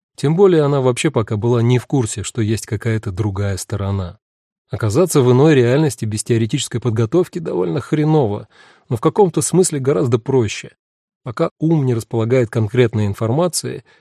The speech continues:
ему нечему сопротивляться, нечего опровергать.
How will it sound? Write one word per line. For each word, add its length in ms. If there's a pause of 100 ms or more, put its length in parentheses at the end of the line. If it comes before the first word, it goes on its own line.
(120)
ему 280
нечему 440
сопротивляться, 840 (500)
нечего 640
опровергать. 880